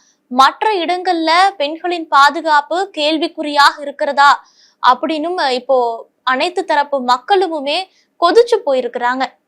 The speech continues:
அடுத்து இந்த வழக்குல எஃப் ஐ ஆர் காப்பி லீக் ஆகுது. இந்த மாதிரி அடுத்தடுத்து நடக்கக்கூடிய சம்பவங்கள் அனைவரிடத்திலுமே ஒருவித பதட்டத்தை ஏற்படுத்துகிறது.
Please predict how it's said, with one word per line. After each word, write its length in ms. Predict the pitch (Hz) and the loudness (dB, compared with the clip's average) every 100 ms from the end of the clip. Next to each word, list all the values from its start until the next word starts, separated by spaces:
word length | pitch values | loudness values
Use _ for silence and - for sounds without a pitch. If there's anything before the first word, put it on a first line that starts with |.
| _ | _
அடுத்து 380 | 294 427 523 494 | 2 4 2 0
இந்த 180 | 403 | 0
வழக்குல 600 | 311 302 359 381 349 370 | 2 2 2 0 0 0
எஃப் 240 | 294 285 - | 0 0 0
ஐ 140 | 427 | 2
ஆர் 200 | 415 349 | 2 2
காப்பி 380 | 294 262 254 302 | 2 2 2 -4
லீக் 280 | 254 254 262 | -4 -4 0
ஆகுது. 340 | 247 240 233 | 0 0 -2
இந்த 180 | 233 247 | -4 -8
மாதிரி 480 | 254 262 254 277 349 | -2 -2 -2 -4 -2
அடுத்தடுத்து 640 | 254 262 269 330 311 320 | 0 0 -2 -4 -4 -6
நடக்கக்கூடிய 680 | 320 269 294 359 339 311 285 | -6 -6 -8 -10 -10 -8 -8
சம்பவங்கள் 800 | 277 247 247 277 302 247 302 392 _ _ _ 269 | -8 -8 -8 -6 -6 -4 -6 -10 _ _ _ 0
அனைவரிடத்திலுமே 1000 | 320 480 480 370 330 320 302 285 330 | 2 0 -2 -4 -4 -4 -4 -2 -2
ஒருவித 540 | 311 285 262 247 240 240 277 | -2 -2 -2 0 0 2 2
பதட்டத்தை 440 | 349 440 415 349 262 | 2 -2 -4 -4 -4
ஏற்படுத்துகிறது. 600 | 240 240 226 240 262 254 | -6 -8 -10 -6 -4 -4